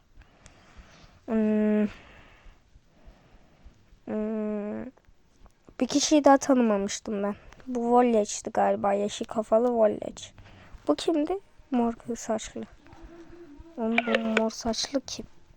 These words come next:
Şarj yukarısı verdi ya. Mor saçlı kim lan? Hmm, bu mor saçlı kimdi? Arkadaşlar. Mor saçlı kimdi? Neyse. Arkadaşlar.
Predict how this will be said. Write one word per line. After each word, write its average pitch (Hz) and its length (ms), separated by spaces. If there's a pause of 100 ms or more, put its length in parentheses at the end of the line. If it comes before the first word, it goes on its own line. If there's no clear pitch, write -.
(1500)
Şarj 214 360
yukarısı 208 480
verdi 240 240
ya. 233 80 (500)
Mor 208 160
saçlı 233 440
kim 233 300
lan? 220 160 (1500)
Hmm, 220 360
bu 226 40
mor 233 360
saçlı 269 680
kimdi? 294 580 (440)
Arkadaşlar. 240 760 (720)
Mor 233 140
saçlı 247 440
kimdi? 277 500
Neyse. 240 420 (160)
Arkadaşlar. 233 560